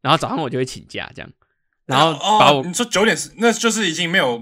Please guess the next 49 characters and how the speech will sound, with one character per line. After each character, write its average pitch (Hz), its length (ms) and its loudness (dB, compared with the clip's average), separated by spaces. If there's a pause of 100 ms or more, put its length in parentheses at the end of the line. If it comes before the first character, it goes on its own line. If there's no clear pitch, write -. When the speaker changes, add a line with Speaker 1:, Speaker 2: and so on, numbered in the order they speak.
Speaker 2:
没 160 80 -2
有 170 80 2
在 160 60 0
上 156 180 -4
课 135 160 -2
的 107 60 -6
意 104 100 -10
思， 101 180 -16
是 92 140 -18
不 92 60 -20
是？ 92 60 -18
Speaker 1:
对， 185 100 6
对， 180 180 6
就 185 80 2
没 185 80 0
有 170 80 4
在 160 80 2
上 143 160 -4
课， 139 180 -2
对， 123 200 -4
对， 120 80 -6
那 160 100 -2
我 139 80 0
高 139 260 0
二 135 80 -2
的 117 80 -8
时 110 120 -12
候， 110 80 -8
Speaker 2:
嗯。 - 20 -12
Speaker 1:
我 110 60 -12
那 139 120 -6
时 131 60 -8
候 131 60 -8
比 113 80 -14
较 110 100 -14
夸 104 240 -14
张， 95 240 -20
然 113 100 -16
后， 131 220 -6
Speaker 2:
嗯。 95 100 -16 (200)
Speaker 1:
然 123 120 -6
后 151 140 -2
我 123 100 -4
就 139 140 -4
会， 139 260 -6 (120)
我 123 100 -10
就 151 80 0
会 175 60 2
把 113 340 -4